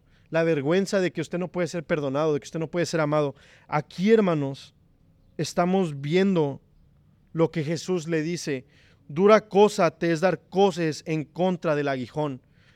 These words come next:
Y otra vez lo quiero explicar una vez más. Ese error que usted tiene, Dios lo conoce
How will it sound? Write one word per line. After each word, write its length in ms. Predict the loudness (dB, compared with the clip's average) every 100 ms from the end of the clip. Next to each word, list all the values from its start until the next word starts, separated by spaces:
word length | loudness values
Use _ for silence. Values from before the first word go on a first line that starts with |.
| -4
Y 80 |
otra 220 | -2 2 2
vez 120 | 2
lo 160 | -2
quiero 220 | 0 0 0
explicar 500 | -2 -4 -2 -2 -4
una 260 | -2 2 2
vez 220 | 2 -2
más. 440 | -4 -6 -8 -18 _ _ _ _ _ _ _ _ _ _ _ _ _ _ _ _ _ _ _ _ _ -4
Ese 300 | -2 2 2
error 400 | 2 2 0 -2
que 80 | -6
usted 200 | -6 -6
tiene, 460 | -4 -2 -2 -4 -8 _ _ _ _ _ _
Dios 440 | -16 -2 2 2
lo 120 | 0 -2
conoce 540 | -2 -2 -4 -8 -14